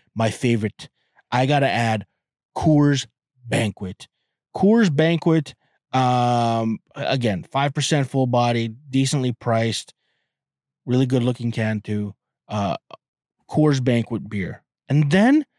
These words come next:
from, from all the information that I've been given and everyone that, you know, you know, you know, my, my, my minions, and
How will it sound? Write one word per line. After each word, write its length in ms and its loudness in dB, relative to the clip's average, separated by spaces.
from, 220 0
from 280 0
all 220 2
the 120 4
information 520 2
that 100 4
I've 120 0
been 220 2
given 340 2
and 140 2
everyone 440 0
that, 80 -4
you 80 -2
know, 120 0
you 140 -2
know, 200 -2
you 160 -4
know, 160 -4
my, 360 -4
my, 160 -2
my 200 -2
minions, 520 0
and 200 -4